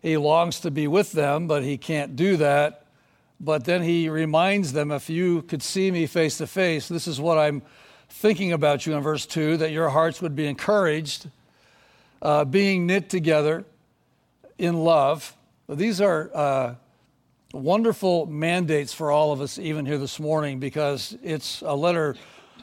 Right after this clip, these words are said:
uh, written in a, a very living way to us today, that we would be encouraged today in our hearts as believers in Christ. He says, "Being knit together in love,"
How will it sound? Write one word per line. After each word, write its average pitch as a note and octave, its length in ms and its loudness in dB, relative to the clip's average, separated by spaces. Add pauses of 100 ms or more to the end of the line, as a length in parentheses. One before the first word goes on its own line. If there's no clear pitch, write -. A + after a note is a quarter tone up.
(160)
uh, D3 100 0
written F3+ 500 2
in E3 420 -4
a, D#3 100 -2
a D#3 220 -2
very D#3+ 220 -2
living E3 360 2
way D#3+ 260 2
to D#3 180 -2
us D#3 200 2
today, C#3+ 520 -2 (440)
that D3 160 -2
we E3+ 140 4
would F3 160 4
be D#3+ 140 4
encouraged E3 680 0
today C#3+ 340 -2
in C3 80 -6
our C3 200 -2
hearts D3 360 -2
as B2+ 120 -6
believers D3 520 -2
in C3 100 -8
Christ. C#3+ 580 -4 (440)
He D#3+ 120 -2
says, D3 160 -2
"Being F3 340 2
knit G3 180 0
together D#3+ 380 0
in D3 120 -2
love," D3+ 520 2